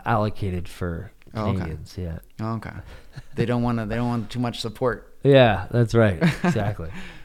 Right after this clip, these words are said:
Speaker 2: Would throw them off. Is there anything else that you wanted to touch on, on, on living your best life, you know, family, business, anything before we wrap up for today?
Speaker 1: Well, I think the biggest,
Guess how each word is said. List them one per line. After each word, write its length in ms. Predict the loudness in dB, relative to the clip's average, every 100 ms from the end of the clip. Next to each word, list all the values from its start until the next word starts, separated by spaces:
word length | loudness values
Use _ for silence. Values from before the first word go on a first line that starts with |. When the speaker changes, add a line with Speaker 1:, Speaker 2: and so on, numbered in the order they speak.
| -6
Speaker 2:
Would 100 | -2
throw 180 | 2 2
them 140 | 2
off. 320 | 0 -2 -6 -12 -14 -16 -18 -18 -18 -20 -18 -4
Is 180 | 0 2
there 100 | 2
anything 320 | 2 2 2
else 320 | 2 0 -2
that 140 | -2 -2
you 140 | 0
wanted 400 | 2 2 2 0
to 500 | 0 2 2 2 0
touch 300 | 0 0 2
on, 160 | 2 2
on, 180 | 0 0
on 180 | -2 -2
living 340 | 0 0 0
your 300 | 2 0 -2
best 460 | -2 0 2 0 -2
life, 580 | -2 -2 -2 -2 -6 -6
you 80 | -4
know, 420 | -2 -2 -4 -6 -16 -20 -12 -6
family, 560 | -2 0 0 0 0
business, 540 | 0 0 0 0 -2 0
anything 640 | 0 0 0 0 0 -2
before 300 | -2 0 0
we 100 | 2
wrap 280 | 0 0 0
up 180 | -2 -2
for 120 | -6
today? 340 | -2 0 0 -4 -8 4
Speaker 1:
Well, 140 | 8 10
I 80 |
think 240 | 8 4 2
the 80 | 2
biggest, 520 | 2 0 -2 -6